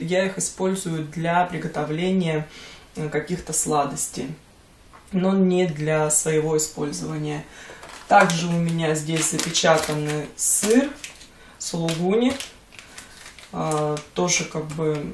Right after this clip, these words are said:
находится он у меня всегда. Я даже когда не приготавливаю что-либо, я могу просто отрезать от него кусочек и использовать, э, себе в пищу. А в этом контейнере у меня содержится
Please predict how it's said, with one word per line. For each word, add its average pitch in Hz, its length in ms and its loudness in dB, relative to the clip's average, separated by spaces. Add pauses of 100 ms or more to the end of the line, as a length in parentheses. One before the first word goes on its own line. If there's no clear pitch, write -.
(240)
находится 170 680 -2
он 165 140 0
у - 20 -2
меня 156 280 -2
всегда. 190 680 2 (420)
Я 165 260 6
даже 156 280 2
когда 156 360 2
не 160 200 2
приготавливаю 247 1120 6
что-либо, 196 720 6 (300)
я 180 140 6
могу 165 240 2
просто 156 500 -2
отрезать 151 720 0
от 156 100 -6
него 160 240 -4
кусочек 302 680 -2
и 233 200 0
использовать, 190 880 -4
э, 151 460 -4
себе 175 400 -2
в 185 60 -10
пищу. 160 500 -2 (2000)
А 196 120 2
в 185 260 2
этом 190 360 8
контейнере 185 920 2
у 180 60 -2
меня 180 540 2
содержится 175 840 0